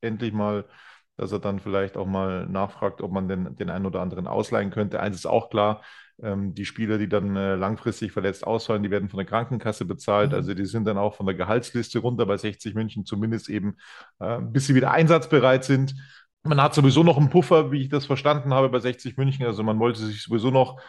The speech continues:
Speaker 1: ähm, eine Position offen halten. Da war erst ein Achter angedacht. Das können wir vorstellen, dass die Überlegungen jetzt vielleicht in eine andere Richtung gehen.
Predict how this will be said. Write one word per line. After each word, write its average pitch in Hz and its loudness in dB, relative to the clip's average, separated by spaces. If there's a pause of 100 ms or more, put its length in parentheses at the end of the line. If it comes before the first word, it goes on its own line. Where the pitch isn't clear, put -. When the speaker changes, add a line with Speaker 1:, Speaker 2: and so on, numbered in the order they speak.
(280)
Speaker 1:
ähm, 117 0
eine 113 0
Position 113 -2
offen 117 0
halten. 117 2
Da 110 2
war 113 2
erst 120 -2
ein - -12
Achter - 2
angedacht. 127 0
Das 107 -10
können 117 -10
wir 113 -6
vorstellen, 117 0
dass 110 -2
die - -8
Überlegungen 113 0
jetzt 107 -2
vielleicht 104 -4
in 104 -4
eine 101 -2
andere 131 0
Richtung 127 -4
gehen. 113 -2